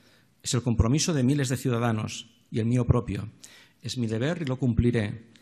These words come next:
más allá de multas, inhabilitaciones o cualquier otra amenaza que se nos quiera aplicar. Con esta sentencia, España anunciará bien claro y fuerte cuál es el nivel de su calidad democrática. Veremos cuál es la aceptación del Estado español y sus tribunales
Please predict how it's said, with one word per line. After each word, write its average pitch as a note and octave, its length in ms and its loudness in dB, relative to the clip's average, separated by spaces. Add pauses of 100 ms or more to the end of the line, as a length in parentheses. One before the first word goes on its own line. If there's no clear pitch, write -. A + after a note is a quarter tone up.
(200)
más A#2 240 -4
allá A#2 160 -2
de G#2+ 80 -4
multas, D3+ 680 -4 (200)
inhabilitaciones A#2 1080 -2 (300)
o - 100 -10
cualquier A#2+ 400 0
otra B2+ 180 0
amenaza C#3 560 0 (200)
que - 80 -12
se - 100 -8
nos G#2+ 160 -8
quiera A2+ 200 -4
aplicar. G#2 520 -8 (1120)
Con B2 80 2
esta C#3 160 0
sentencia, D#3+ 720 0 (180)
España B2+ 800 -6
anunciará A#2+ 540 0
bien D#3 180 0
claro C#3 240 0
y A2+ 60 0
fuerte D#3+ 420 -2
cuál D3 280 -2
es D3 120 -4
el C3+ 80 0
nivel C#3 300 0
de C#3 80 -4
su C3+ 100 -8
calidad A#2+ 300 -2
democrática. A#2 720 -4 (400)
Veremos C#3+ 340 0
cuál C#3+ 220 0
es G3 180 -4
la D3+ 60 -4
aceptación C3 540 -2
del B2 100 0
Estado D3 220 -2
español B2+ 400 0
y A2 40 -2
sus A#2 200 -4
tribunales B2+ 600 -2